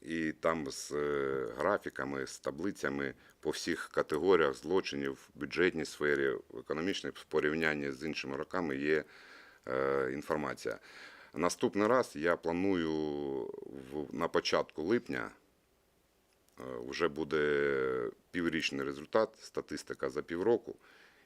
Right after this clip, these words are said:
і там будуть, е, проаналізовано, доведено всі показники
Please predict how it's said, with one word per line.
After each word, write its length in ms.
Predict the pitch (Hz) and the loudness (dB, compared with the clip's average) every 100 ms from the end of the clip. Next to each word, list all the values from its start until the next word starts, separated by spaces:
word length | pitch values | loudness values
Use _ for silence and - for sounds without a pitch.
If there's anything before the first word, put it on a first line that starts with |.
| _ | _
і 260 | - 85 82 - | -4 -2 -2 0
там 200 | 95 92 | 2 2
будуть, 520 | 82 73 76 - _ | 0 -2 -4 -4 _
е, 180 | 73 69 | -2 -2
проаналізовано, 1200 | - 78 76 76 76 92 90 71 65 64 62 60 - | -2 -2 0 -2 2 4 4 4 0 -2 -4 -6 -8
доведено 760 | - 76 90 73 67 69 64 57 50 - - _ _ _ _ _ | -6 0 2 2 0 -2 -4 -8 -14 -20 -20 _ _ _ _ _
всі 920 | - - 76 78 76 73 67 65 58 - | -16 -8 -4 -2 0 0 -2 -2 -6 -6
показники 760 | 69 67 67 73 - 87 85 | -6 -4 -2 -6 -4 -2 -2